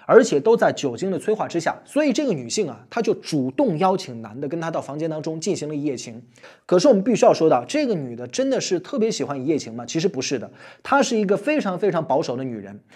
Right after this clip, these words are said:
她还是处子之身的时候就嫁给了她的老公，而且那个时候她还没到二十岁，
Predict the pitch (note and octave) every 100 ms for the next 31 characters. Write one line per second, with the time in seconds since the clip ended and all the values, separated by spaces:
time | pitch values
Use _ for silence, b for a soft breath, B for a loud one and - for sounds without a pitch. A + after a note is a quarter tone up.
0 | B B - B3+ B3 - C3 E3+ G#3+ D3+
1 | - G#3 F#3 C3 F#3+ G3 A3 D#3 D3 C#3
2 | D3+ B2+ G3 C#3 B2 A2+ - F3 E3 C3
3 | A2+ C#3 F3+ F3+ E3 - C3 F3 D3 D3
4 | C#3+ F#3 - D#3+ C3 C#3 D3+ G3 D3 C3+
5 | B2